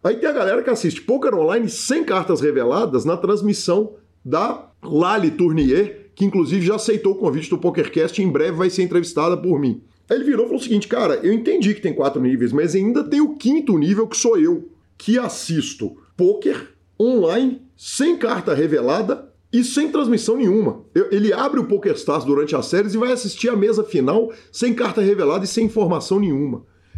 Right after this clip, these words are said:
Eu falei: "Velho, pelo amor de Deus, me fala que não é você, que você não consegue fazer isso." Ele falou: "Que isso, velho? Eu faço isso direto. Isso acontece direto." Então eu queria dar parabéns a Alan, né, velho? O cara merece tudo de bom que acontecer na vida dele.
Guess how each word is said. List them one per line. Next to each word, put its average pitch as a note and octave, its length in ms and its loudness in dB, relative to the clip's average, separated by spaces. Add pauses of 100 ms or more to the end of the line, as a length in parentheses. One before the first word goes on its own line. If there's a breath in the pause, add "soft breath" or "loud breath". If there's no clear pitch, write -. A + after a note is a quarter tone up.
(140 loud breath)
Eu - 60 -4
falei: E3+ 260 0
"Velho, D3+ 540 0 (180 loud breath)
pelo A3 560 0
amor F#3 580 0
de B2 160 0
Deus, C3 400 2
me D3 140 0
fala F#3 400 -2
que F3+ 140 -2
não C#3 140 2
é B2 40 2
você, A#2+ 340 0
que - 80 -4
você C3+ 200 -2
não D3+ 120 0
consegue C3+ 400 0
fazer B2 280 0
isso." B2+ 340 0 (340 soft breath)
Ele E3+ 100 -10
falou: G3+ 200 -2
"Que - 180 -2
isso, G#3 300 -2
velho? B2+ 160 2
Eu D3 40 0
faço F#3+ 340 -4
isso F#3 200 -8
direto. E3+ 800 -2
Isso B2+ 140 -4
acontece F#3 520 -2
direto." G3+ 400 -2 (200 loud breath)
Então F3+ 200 -2
eu A#3+ 40 -6
queria B3 160 0
dar A3+ 140 -4
parabéns G3 640 0
a C3+ 60 -2
Alan, B2 380 0
né, C#3 160 4
velho? A#2+ 280 2
O D#3+ 40 -8
cara A#3 220 -2
merece D#3 560 0 (120)
tudo F#3 200 -2
de D#3 140 -2
bom C#3 300 0
que D3+ 80 -8
acontecer C3 520 -2
na A#2 140 -2
vida A#2 280 0
dele. C3+ 360 0